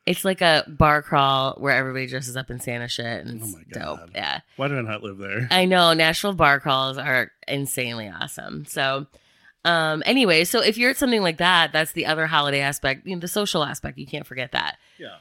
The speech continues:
Speaker 1: If you're at something like that, that's something you would take a girl you've been dating for a couple weeks to, you know?
Speaker 2: Sure.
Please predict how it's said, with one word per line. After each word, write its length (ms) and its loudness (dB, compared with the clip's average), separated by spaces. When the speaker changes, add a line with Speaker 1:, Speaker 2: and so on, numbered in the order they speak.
Speaker 1:
If 160 0
you're 160 2
at 60 -2
something 220 2
like 180 2
that, 360 4
that's 200 2
something 280 0
you 180 4
would 260 -2
take 380 4
a 100 2
girl 260 2
you've 180 0
been 120 2
dating 240 2
for 120 -2
a 40 -6
couple 200 -2
weeks 300 -4
to, 340 0
you 140 -2
know? 340 0
Speaker 2:
Sure. 320 -2